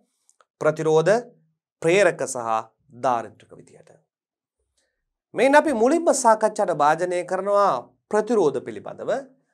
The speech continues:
අපි මේ ප්‍රතිරෝධ හඳුන්වනවා රෙසිස්ටර්ස් කියලා.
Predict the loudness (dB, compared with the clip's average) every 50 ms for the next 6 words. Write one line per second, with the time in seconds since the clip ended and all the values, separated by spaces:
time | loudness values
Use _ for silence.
0 | _ _ _ 0 2 2 2 -2 -4 -6 -4 -4 -4 -2 -2 -2 -2 -2 -2 -2
1 | -4 -4 -4 -4 -4 -4 -6 -6 -6 -6 -6 -6 -6 -8 -12 _ _ _ _ _
2 | _ -12 -8 -6 -6 -6 -4 -6 -8 -8 -10 -12 -10 _ -10 -10 -10 -10 -14 -16
3 | _ -18 -18 -18 -18 -20 -20 -20